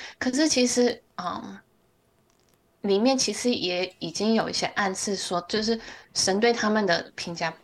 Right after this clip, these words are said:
不全是正面的。好，然后如果你把它跟，特别是跟像申命记啊、《摩西五经》放在一起看，就是说神对他们的评价不一定是正面。可是我觉得我们有时候很难，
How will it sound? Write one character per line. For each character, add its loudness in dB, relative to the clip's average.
不 4
全 -4
是 -8
正 -4
面 -16
的。 -14
好， -8
然 -4
后 0
如 0
果 2
你 0
把 -2
它 0
跟， 2
特 0
别 0
是 -2
跟 -2
像 -2
申 -2
命 0
记 -4
啊、 -4
《摩 -4
西 -2
五 -2
经》 -6
放 4
在 6
一 4
起 -4
看， -10
就 -4
是 2
说 -6
神 0
对 6
他 0
们 2
的 0
评 -8
价 -8
不 0
一 -10
定 -2
是 -6
正 -8
面。 -8
可 0
是 4
我 6
觉 2
得 2
我 4
们 2
有 2
时 -2
候 6
很 -2
难， -8